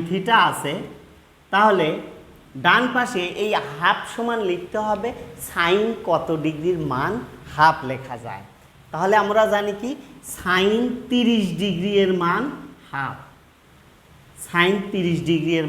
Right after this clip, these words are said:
মান হাফ। তাহলে আমরা বসিয়ে দিলাম। এখন কি করব? উভয়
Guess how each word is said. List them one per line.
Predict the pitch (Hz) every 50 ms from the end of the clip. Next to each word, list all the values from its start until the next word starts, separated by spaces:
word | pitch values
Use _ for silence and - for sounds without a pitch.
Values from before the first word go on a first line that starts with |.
| 151
মান | 139 147 175 233 277 - - - - - - - -
হাফ। | 147 147 143 143 - - - - - - - - - - - - - - _
তাহলে | 202 214 226 214 208
আমরা | 202 208 254 339 403 - - - - - _ _ _ _ _ 160
বসিয়ে | 190 196 196 196 175 151 127 110
দিলাম। | 113 107 107 95 - - - - _ _ _ _ -
এখন | 165 170 170 208 226 240 -
কি | 247 240 -
করব? | 254 240 226 220 269 285 - - - - - - 165
উভয় | 165 165 180 208 240 254